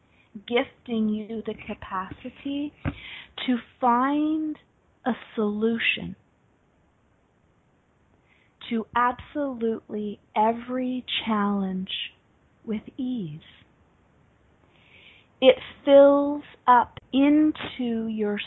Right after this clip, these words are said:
solar chakra. It fills you with self-esteem and willpower, unlike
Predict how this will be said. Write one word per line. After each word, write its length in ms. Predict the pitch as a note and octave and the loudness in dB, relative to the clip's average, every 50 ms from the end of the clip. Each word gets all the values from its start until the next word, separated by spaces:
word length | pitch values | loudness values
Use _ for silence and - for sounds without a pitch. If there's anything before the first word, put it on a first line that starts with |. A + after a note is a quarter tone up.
| - - - - - | -12 -16 -16 -6 0
solar 840 | B3+ B3 B3+ C4 C4+ C4+ C4+ C4 B3 A3+ G#3+ G3+ G3 F#3+ F#3 F#3 F#3 - - - | 2 2 2 2 2 0 0 0 -2 -2 -4 -4 -4 -4 -6 -6 -6 -6 -6 -4
chakra. 600 | - G3 F3+ F3+ F3+ - - - F#3 F3 F#3 G3+ - _ _ _ _ _ _ _ _ _ _ _ _ _ _ _ _ _ _ - _ _ _ - | -2 0 0 0 -2 -6 -10 -14 -14 -14 -14 -18 -20 _ _ _ _ _ _ _ _ _ _ _ _ _ _ _ _ _ _ -20 _ _ _ 2
It 140 | A#3 A3+ - - - - | 2 2 2 -2 -8 0
fills 360 | C4+ C4 B3 B3+ B3+ B3 A#3 - | 4 4 6 6 4 0 -4 -6
you 460 | A#3+ A#3 A3+ A3 A3 G#3+ G#3+ G#3+ - _ _ _ _ _ _ | -4 -2 0 0 0 0 -2 -4 -8 _ _ _ _ _ _
with 160 | - A3 A3 - - | -6 -6 -6 -4 -2
self-esteem 1300 | - B3 A#3+ B3+ B3+ - - C#4+ C4+ - - - - - B3 B3 A#3 A#3 A#3 A3+ A3+ A3 A3 G#3+ G#3+ G#3+ G#3+ - - - _ _ _ - | 2 4 4 4 2 0 -4 -6 -6 -8 -12 -18 -14 -6 -2 0 2 2 4 4 2 2 2 0 0 -2 -4 -4 -10 -20 _ _ _ -2
and 500 | G#3+ G3+ G3 G3 G3 G3 G3 G3 G3 - - _ _ _ - | 0 0 2 2 2 2 2 2 0 -2 -6 _ _ _ -18
willpower, 1120 | A3+ G3+ G#3+ A3 A3 A3+ A3+ A3+ A#3 - - - G#3+ G3 F#3 F3+ F3 F3 E3+ E3 E3+ F3 - _ _ _ _ _ _ _ _ _ _ _ _ _ _ - | -4 0 2 4 4 4 4 2 0 -4 -8 -8 -4 -2 -2 -2 -2 -2 -4 -6 -8 -12 -18 _ _ _ _ _ _ _ _ _ _ _ _ _ _ -4
unlike 640 | - A3+ A3+ A#3 A#3 A#3 A3+ A3 A3 G#3+ G#3 - | 0 2 4 4 4 4 2 2 0 0 -2 -4